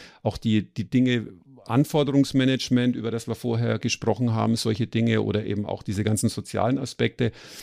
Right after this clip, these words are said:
ist es nicht vielleicht tatsächlich eher so, dass man, dass es auch ein ganz st-, als dass Softwareentwicklung auch ganz, einen ganz starken Sprachaspekt hat, also dass das gar nicht, vielleicht gar nicht so mathematisch ist, also oder nicht sein muss. Na, in manchen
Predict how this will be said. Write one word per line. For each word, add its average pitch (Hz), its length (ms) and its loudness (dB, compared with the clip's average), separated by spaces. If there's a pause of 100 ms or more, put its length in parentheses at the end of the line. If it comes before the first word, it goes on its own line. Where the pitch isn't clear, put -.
(200)
ist 127 160 2
es 131 80 0
nicht 131 160 4
vielleicht 113 360 0
tatsächlich 127 560 0
eher 117 140 2
so, 127 320 2
dass 123 200 -2
man, 117 300 2 (260)
dass 113 160 -2
es 123 120 -6
auch 120 160 0
ein 117 80 4
ganz 113 280 2
st-, - 200 -2
als 113 240 -2
dass - 260 2
Softwareentwicklung 131 960 2 (160)
auch - 320 -4
ganz, 120 260 2
einen 117 220 2
ganz 120 240 0
starken 110 720 2 (300)
Sprachaspekt 156 1200 -2
hat, 202 260 -2
also 117 220 2
dass 110 160 -4
das - 180 -8
gar 101 160 0
nicht, 143 180 2
vielleicht 117 280 -4
gar 110 120 -2
nicht 120 180 0
so 135 220 0
mathematisch 127 680 0
ist, 185 300 0
also 110 220 0
oder 110 180 0
nicht 113 160 2
sein 101 320 2
muss. 156 240 0
Na, 104 100 0
in 101 180 -2
manchen 101 460 2